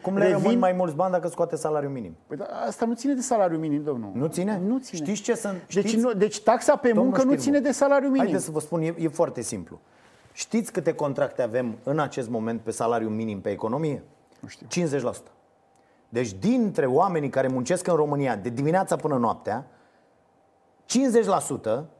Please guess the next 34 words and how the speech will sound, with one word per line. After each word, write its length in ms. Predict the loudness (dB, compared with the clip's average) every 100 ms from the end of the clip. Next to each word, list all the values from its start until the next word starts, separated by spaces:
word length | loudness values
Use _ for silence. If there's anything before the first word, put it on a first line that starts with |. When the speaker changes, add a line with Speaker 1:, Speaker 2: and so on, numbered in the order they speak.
| _ _
Speaker 1:
o 140 | 2 2
fac 280 | 2 -2 0
pe 80 |
salariu 400 | -2 2 2 2
minim. 300 | 0 -2 -4 -10 _ _ _ _
Știți 400 | -14 -2 -2 -2
ce, 200 | -4 -6
știți 360 | -6 -2 0 2
de 100 | 2
ce 160 | 4 2
au 160 | 2
salariu 340 | 2 2 2 2
minim? 300 | 2 2 -2 -8 _ _ _ _ _
Pentru 240 | -4 -2 0
că 80 | 0
angajatorii 540 | 2 0 0 0 0
sunt 120 | 0
obligați 420 | 0 0 2 0
să 80 | 0
le 120 | 2
dea 480 | 4 4 2 -2 -14
cel 160 | -2 -2
puțin 260 | 0 -6 -4
salariu 340 | 0 2 0
minim, 260 | -2 -6 -6
da? 220 | -4 -4 -6 -20 -20
Știți 280 | -8 -2 0
ce 120 | 0
se 140 | 0 2
va 120 | 0
întâmpla 760 | 0 -2 2 2 2 -4 -18 _
cu 280 | -2 0 2
acești 420 | 0 0 -2 0
oameni 380 | 0 2 0 -4